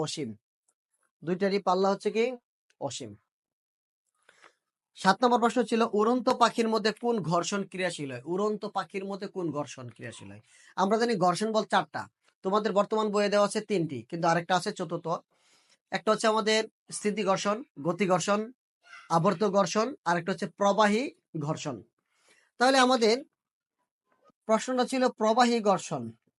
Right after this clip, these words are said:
অপশন ছিল আমাদের প্রবাহী ঘর্ষণ, আবর্ত ঘর্ষণ, তারপর হচ্ছে আমাদের স্থিতি ঘর্ষণ, আর একটা হচ্ছে আমাদের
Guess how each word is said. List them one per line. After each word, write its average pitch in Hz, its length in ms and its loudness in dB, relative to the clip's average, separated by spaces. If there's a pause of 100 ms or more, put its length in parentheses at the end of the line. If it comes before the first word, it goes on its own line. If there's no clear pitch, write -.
(540)
অপশন 170 380 0
ছিল 214 100 2 (100)
আমাদের 208 200 2 (100)
প্রবাহী 202 380 2
ঘর্ষণ, 190 300 0 (1120)
আবর্ত 175 380 0 (180)
ঘর্ষণ, 185 400 2 (1600)
তারপর 170 280 2
হচ্ছে 170 200 -4
আমাদের 175 280 -4
স্থিতি 190 380 -4
ঘর্ষণ, 175 420 0 (1600)
আর 147 120 -4
একটা 151 120 -8
হচ্ছে 180 180 -4
আমাদের 185 220 -2